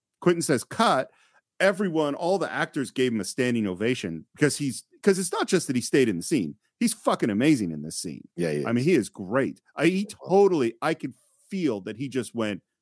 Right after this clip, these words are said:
Speaker 1: "Use it."
Speaker 2: Yeah.
Speaker 1: And he took all that pain and all that stress and that adrenaline that hit, and he just poured it into the scene. And it's great. And from that point forward, Quentin said, "Well, I guess we have to keep it in."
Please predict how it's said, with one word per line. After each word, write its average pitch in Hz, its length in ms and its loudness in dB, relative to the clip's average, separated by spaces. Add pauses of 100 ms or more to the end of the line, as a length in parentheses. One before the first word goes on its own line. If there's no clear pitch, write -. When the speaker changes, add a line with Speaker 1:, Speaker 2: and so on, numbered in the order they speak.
(100)
Speaker 1:
"Use 101 340 0
it." 73 120 -8 (420)
Speaker 2:
Yeah. - 160 -16
Speaker 1:
And 117 80 0
he 110 60 0
took 175 260 -2
all 185 160 4
that 180 220 0
pain 160 540 -2
and 117 100 -8
all 143 140 0
that 165 180 -4
stress 139 440 -4
and 120 160 -4
that 104 100 -4
adrenaline 147 640 2
that 139 200 -2
hit, 135 280 -2 (280)
and 120 80 0
he 117 60 -2
just 117 240 -4
poured 185 320 2
it 160 120 2
into 156 180 -2
the 131 100 -6
scene. 101 580 -2 (440)
And 139 140 4
it's 127 180 0
great. 151 540 0
And 139 180 0
from 143 160 -2
that 165 200 -4
point 143 260 -6
forward, 170 480 0
Quentin 151 260 -2
said, 123 380 -2
"Well, 131 100 0
I 135 80 2
guess 165 240 -4
we 160 80 -2
have 139 120 -2
to - 60 -12
keep - 240 -6
it 123 80 -2
in." 104 260 -2